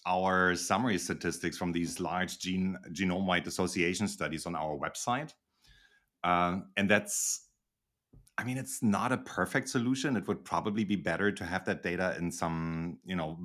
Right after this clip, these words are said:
browsable catalog where, where everybody can immediately find it.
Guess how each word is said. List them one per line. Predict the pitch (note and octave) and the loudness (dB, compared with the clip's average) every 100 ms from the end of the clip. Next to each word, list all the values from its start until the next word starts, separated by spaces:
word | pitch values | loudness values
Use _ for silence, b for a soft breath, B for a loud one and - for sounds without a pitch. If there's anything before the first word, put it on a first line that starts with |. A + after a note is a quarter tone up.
| D2+ | -2
browsable | E2 E2 F2 E2+ E2+ D2+ | 0 2 0 -2 -4 -4
catalog | - D#2 D#2 F#2 G#2 A2+ - | -4 -4 -2 -2 0 0 -4
where, | D#2 E2 D#2+ D#2 | -4 -2 -2 -2
where | D#2+ - | -4 -6
everybody | D2+ F2 E2+ D#2 | -6 -4 -2 -2
can | F2+ E2 | -2 -2
immediately | D#2+ E2 E2+ - | -2 -2 -4 -6
find | C#2+ E2 G2 E2 | -12 -6 -4 -2
it. | D#2 | -4